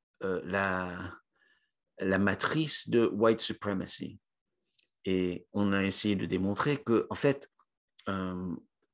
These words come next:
ce qui était derrière, euh, Jim Crow, ce qui était, euh, derrière, euh, euh, toutes ces différentes manœuvres stratégiques pour, euh, nier les droits civiques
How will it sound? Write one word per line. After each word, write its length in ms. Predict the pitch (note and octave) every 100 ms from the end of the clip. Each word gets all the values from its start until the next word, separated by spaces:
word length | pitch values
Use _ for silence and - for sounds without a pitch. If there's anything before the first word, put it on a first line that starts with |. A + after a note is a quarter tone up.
| _
ce 160 | - A2+
qui 160 | -
était 400 | G#2 - G#2 F#2
derrière, 800 | F2+ G2+ G2+ G#2+ C3 C#3 A#2 F#2+ - _ _ -
euh, 200 | F#2+ -
Jim 220 | A2 F#2+
Crow, 420 | F#2 - C#3+ C#3 A#2+
ce 140 | -
qui 180 | F#2 F#2+
était, 480 | F2+ - F#2+ F#2+ - - _ F#2+
euh, 160 | F#2
derrière, 720 | F2+ F#2 F2 F#2+ A2 G#2+ -
euh, 180 | F2 E2+ - _ _ -
euh, 200 | F2+ E2 -
toutes 180 | A2+ -
ces 220 | - G2+
différentes 600 | G2+ F#2 G2 G2 F#2 -
manœuvres 880 | F2 F#2 G2+ G2+ G2+ F#2+ - - - - _
stratégiques 1040 | - - - G#2 - G#2+ G2 A2+ A#2+ G#2 - -
pour, 400 | - F#2+ E2 E2+
euh, 100 | E2+ - - _
nier 640 | G#2 A2+ A2+ G#2+ A2+ A2 G2
les 240 | E2+ F2
droits 300 | - G#2 F#2+
civiques 760 | - - G#2 G#2 A2+ - -